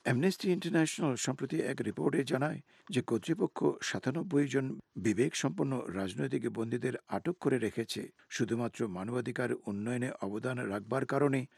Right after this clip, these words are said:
তাদের অধিকার ছিনিয়ে নেওয়া হয়েছে। যারা বিচ্ছিন্ন ও জীর্ণ পরিবেশে কারাগারে দিন কাটাচ্ছেন।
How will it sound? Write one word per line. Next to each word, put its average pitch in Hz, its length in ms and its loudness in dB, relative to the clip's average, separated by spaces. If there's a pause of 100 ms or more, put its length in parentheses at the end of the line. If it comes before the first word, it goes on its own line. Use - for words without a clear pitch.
(180)
তাদের 127 300 4 (120)
অধিকার 156 420 2 (240)
ছিনিয়ে 151 320 4
নেওয়া 104 200 0
হয়েছে। 101 500 -2 (380)
যারা 110 400 0
বিচ্ছিন্ন 135 680 -2
ও 107 180 2
জীর্ণ 104 340 -2
পরিবেশে 127 600 -2 (240)
কারাগারে 127 560 2
দিন 104 280 -2
কাটাচ্ছেন। 101 680 -4